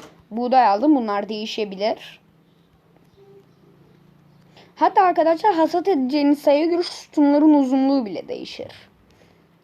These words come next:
Evet, buradan da arkadaşlar sekiz tık. Bir, iki, üç, dört, beş, altı, yedi, sekiz.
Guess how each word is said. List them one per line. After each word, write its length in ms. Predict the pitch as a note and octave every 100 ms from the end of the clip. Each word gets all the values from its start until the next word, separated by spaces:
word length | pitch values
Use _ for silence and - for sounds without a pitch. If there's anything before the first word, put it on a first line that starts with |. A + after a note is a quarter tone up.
| _ -
Evet, 380 | A3+ A3 A3 D#4+
buradan 360 | A4+ F4 D4+
da 40 | C#4
arkadaşlar 540 | C4+ D#4 F4 - A#4+
sekiz 460 | - D#4+ D#4 B3 -
tık. 180 | - - - _ _ -
Bir, 400 | B3 A#3+ - - _ -
iki, 400 | A3 - G3+ - _ F#3+
üç, 400 | G3 G3 - _ _ _ _ -
dört, 420 | - - - _
beş, 340 | D3 C3+ - - _ _ _
altı, 460 | - C3 - _ - - -
yedi, 420 | - - - - _ -
sekiz. 760 | F3 - - F3+ A#3+ C#4+ C4+